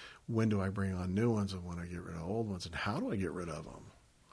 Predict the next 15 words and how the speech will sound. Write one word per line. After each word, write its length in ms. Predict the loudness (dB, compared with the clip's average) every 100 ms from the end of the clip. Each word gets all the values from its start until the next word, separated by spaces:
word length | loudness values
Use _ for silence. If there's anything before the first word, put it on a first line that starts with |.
| -20 -20 -20 -12 -2
The 100 | 0
debt 320 | 4 2 2
thing 200 | 0 2
is 120 | 2
a 120 | 0
huge 640 | -2 0 4 6 4 2
issue. 340 | 0 -2 -6 -10 -16 -20 -4
If 260 | 2 2 2
you 500 | 6 8 10 8 2 0
have 240 | 4 6
no 240 | 6 4 2
debt, 260 | 2 0 0
you 160 | 0 2
have 200 | 0 -2
freedom 580 | 0 2 4 4 2